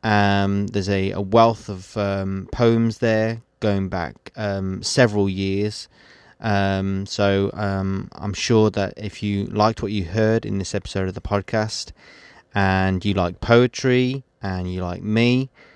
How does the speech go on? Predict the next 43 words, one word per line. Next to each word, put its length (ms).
then 340
I'm 160
sure 600
that, 400
uh, 40
if 300
you 60
head 120
over 160
to 120
my 120
website, 560
mark 340
the 80
poet 260
dot 180
me, 340
you'll 140
be 80
able 120
to 120
find, 560
um, 240
some 160
more 160
poetry 380
that 120
you'll 180
like. 400
Um, 420
and 140
if 140
you, 600
uh, 320
wanted 300
to, 500
um, 500
buy 280
one 140
of 60
my 200
other 200
books 680